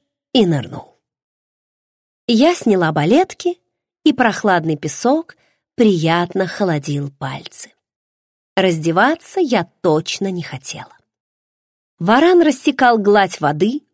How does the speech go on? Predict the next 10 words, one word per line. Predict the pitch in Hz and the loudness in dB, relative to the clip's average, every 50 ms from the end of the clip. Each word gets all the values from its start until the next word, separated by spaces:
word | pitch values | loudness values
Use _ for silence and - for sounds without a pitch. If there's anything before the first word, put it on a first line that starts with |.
| _ _ _ | _ _ _
уверенными | - 269 214 170 190 175 170 165 170 170 170 170 165 165 156 | 0 2 4 4 4 4 4 2 0 0 -2 -2 -2 -2 -4
грибками. | 147 156 139 160 - - - 147 143 117 - - _ _ _ _ _ _ _ _ _ _ _ _ _ _ | -4 -6 -6 -6 -8 -8 -10 -10 -10 -12 -16 -20 _ _ _ _ _ _ _ _ _ _ _ _ _ _
Сегодня | - - - - 240 226 277 330 359 349 359 370 | -16 -10 -4 -2 2 4 4 4 4 4 4 4
я | 330 294 302 | 6 6 4
надела | 254 233 220 196 208 214 202 190 190 | 4 4 4 4 4 4 4 2 2
длинную | 175 160 170 190 190 202 190 180 170 165 165 160 156 156 | 2 2 2 4 4 6 6 6 4 4 4 2 2 2
легкую | 156 160 165 151 135 - - - - - 143 139 139 | 4 4 2 2 0 -2 -8 -10 -8 -6 -4 -4 -6
юбку | 143 151 - - - - - - | -6 -8 -12 -12 -16 -10 -8 -8
с | 233 - - | -8 -8 -4
топом | - - 349 349 349 - 370 381 | 0 2 2 2 2 0 -2 -4